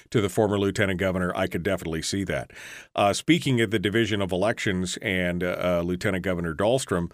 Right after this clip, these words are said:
um, any word on, um, who may be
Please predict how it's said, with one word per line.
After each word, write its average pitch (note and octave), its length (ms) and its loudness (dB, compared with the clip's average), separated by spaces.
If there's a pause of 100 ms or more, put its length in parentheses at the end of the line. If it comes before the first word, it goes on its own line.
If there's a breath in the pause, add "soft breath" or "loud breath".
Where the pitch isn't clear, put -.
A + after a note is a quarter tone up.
(460 loud breath)
um, F#2+ 380 2 (120)
any C3 320 4
word B2 680 2
on, G2 480 0
um, G2 460 -2 (960)
who B2 300 4
may A#2 380 4
be A#2 640 0